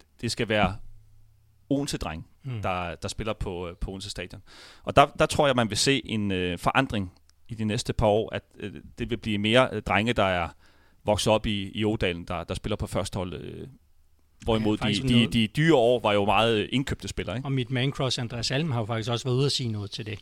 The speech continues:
Speaker 2: Han siger, "Jamen, det er jo helt fantastisk, når man oplever det lokale, der kommer ind på førsteholdet." Det er sådan, han er opdraget, det lille svenske sted, du talte om, Eskilstuna, eller hvor det nu var. Altså, at, at, at, at det er det der med at sige, men det giver bare noget ekstra. Så han elsker jo de der historier, og derfor tror jeg også, vi,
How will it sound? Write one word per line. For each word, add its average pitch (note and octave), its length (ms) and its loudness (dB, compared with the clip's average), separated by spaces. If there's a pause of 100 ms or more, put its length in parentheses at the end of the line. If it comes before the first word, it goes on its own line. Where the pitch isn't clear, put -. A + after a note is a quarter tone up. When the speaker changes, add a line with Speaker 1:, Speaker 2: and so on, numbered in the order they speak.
(240)
Speaker 2:
Han A#2 160 -6
siger, B2+ 200 -4
"Jamen, A#2 160 -2
det G#2+ 60 -4
er A#2+ 40 -2
jo A#2+ 60 -2
helt C#3 160 -4
fantastisk, - 640 -4 (460)
når B2 140 0
man A#2 240 0
oplever A#2 440 0
det A2+ 180 -4
lokale, A#2 560 -2
der A2+ 60 -10
kommer A2+ 220 -6
ind C3 100 -8
på - 60 -8
førsteholdet." A2+ 580 -6
Det C#3+ 60 -2
er C3 40 -4
sådan, B2 260 -2
han B2+ 120 -4
er A2 40 -4
opdraget, A2+ 460 -6
det A2+ 100 -4
lille B2 200 -2
svenske B2 360 -4
sted, A#2+ 240 -4
du A#2 100 -4
talte A#2+ 320 -2
om, C3 100 -2 (320)
Eskilstuna, A#2+ 760 -2
eller A2 140 -2
hvor A2+ 160 -2
det A#2 120 0
nu A#2 80 0
var. A2+ 220 4 (300)
Altså, A#2+ 240 2
at, A2+ 280 2
at, - 300 -6
at, D3+ 120 0 (800)
at - 160 -10
det E3+ 60 -2
er D#3+ 40 -2
det F3 160 -2
der E3+ 80 0
med E3+ 140 0
at D#3 80 2
sige, D#3+ 160 2
men D#3 120 0
det - 120 -12
giver F#3 160 2
bare D#3+ 160 4
noget E3 180 2
ekstra. D#3 260 -2 (220)
Så - 100 -8
han D3+ 200 2
elsker F3+ 300 4
jo B2+ 60 2
de A#2 140 -4
der A#2+ 120 2
historier, B2 460 -2
og A2 140 -2
derfor D3+ 200 -2
tror C#3 180 -2
jeg B2+ 80 0
også, C#3 180 -4
vi, C3 100 -8